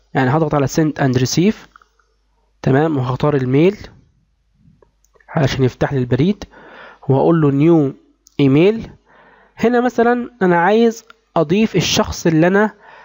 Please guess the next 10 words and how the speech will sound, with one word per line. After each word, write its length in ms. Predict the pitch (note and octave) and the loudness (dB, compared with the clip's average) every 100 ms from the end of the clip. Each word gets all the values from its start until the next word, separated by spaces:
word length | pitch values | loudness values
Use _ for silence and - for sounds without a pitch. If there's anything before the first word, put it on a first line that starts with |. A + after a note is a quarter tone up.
| - _ _ _ | -20 _ _ _
هبعت 440 | C3+ D3 E3 - C#3 | -4 -2 -2 -2 -6
له، 160 | A#2 | -4
يعني 160 | B2 C3 | 0 2
وليكن 340 | C#3 F#3+ F3 | 2 2 0
مثلا 440 | D#3+ F3+ F#3 F3+ F3 - | -2 0 0 -2 -2 -2
اي 180 | F3+ D#3+ | 2 2
شخص، 340 | - D#3 - | 0 -4 -2
وليكن 720 | C#3+ C#3+ E3 D#3+ D3 D3 C#3+ G3+ | 0 0 0 0 0 0 -2 -4
احمد 400 | - E3+ F3 G3+ - - _ _ _ _ _ _ _ _ _ _ D#3+ | -4 -2 -2 -2 -12 -20 _ _ _ _ _ _ _ _ _ _ 0
at 400 | D#3 D#3 - | 0 -2 -8